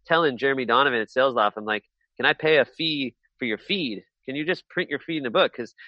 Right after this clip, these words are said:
he's doing all, like, you know, should I say hi there or hey there or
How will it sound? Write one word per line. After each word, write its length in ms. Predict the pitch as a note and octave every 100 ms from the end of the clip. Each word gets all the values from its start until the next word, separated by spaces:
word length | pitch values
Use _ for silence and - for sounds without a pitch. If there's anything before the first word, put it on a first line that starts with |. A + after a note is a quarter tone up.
| -
he's 160 | - G3
doing 240 | E3 D#3
all, 220 | D3 C#3 C3
like, 240 | A#2+ -
you 60 | A#2+
know, 160 | A2
should 180 | G#2+ A#2
I 20 |
say 180 | A2 A2
hi 280 | G#2 C#3 C#3+
there 300 | C#3 C3+ A#2
or 40 |
hey 220 | G#2 C#3+
there 400 | C3+ C3+ C3 C3
or 180 | B2 G2+